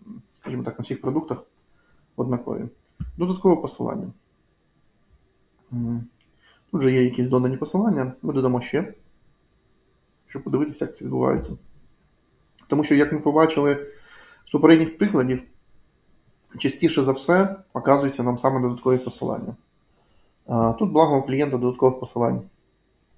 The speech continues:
дуже велика кількість.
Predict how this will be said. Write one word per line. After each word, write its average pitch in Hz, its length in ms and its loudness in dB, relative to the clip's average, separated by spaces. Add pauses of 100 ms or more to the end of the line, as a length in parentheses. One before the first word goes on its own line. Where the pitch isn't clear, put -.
(1120)
дуже 131 320 0
велика 120 300 -2
кількість. 185 560 -4